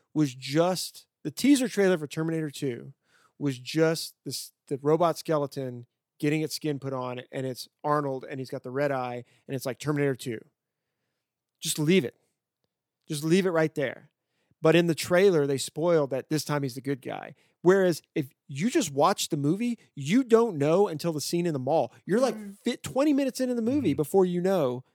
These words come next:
Speaker 1: it's not that way. And that was just really dropping the ball.
Speaker 2: I, I would agree, because I think that was one of my favorite twists of watching T two was seeing that. I was like, "Oh,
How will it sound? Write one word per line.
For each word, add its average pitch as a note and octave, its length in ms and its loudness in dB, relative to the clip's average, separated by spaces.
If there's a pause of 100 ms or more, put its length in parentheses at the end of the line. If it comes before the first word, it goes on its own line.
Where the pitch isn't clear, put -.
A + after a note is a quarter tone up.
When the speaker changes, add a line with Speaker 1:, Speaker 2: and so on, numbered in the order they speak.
(420)
Speaker 1:
it's D#3+ 200 -2
not F3 160 0
that D3+ 160 0
way. D3+ 420 2
And C#3+ 100 -6
that G3+ 100 2
was F3+ 100 2
just D3 140 -14 (160)
really E3 200 8
dropping C3+ 280 0
the B2+ 60 -10
ball. A2 300 -10 (300)
Speaker 2:
I, C4 240 0 (140)
I G#3+ 160 2
would F4 120 0
agree, A#3 300 -2
because A3 520 -6 (200)
I G3 140 2
think A#3+ 380 -2
that G#3+ 240 4
was G3+ 240 -8
one G3+ 180 -4
of G3+ 80 -6
my F#3+ 140 -4
favorite F#3+ 640 0 (140)
twists - 760 -2
of F3+ 320 0
watching F#3 480 -4
T F3+ 220 -8
two E3+ 500 -4
was F3+ 260 -4
seeing F#3 680 -6 (160)
that. E3 260 0
I G#3 60 -4
was G#3 100 -12
like, A3 180 -12
"Oh, D#4+ 240 -2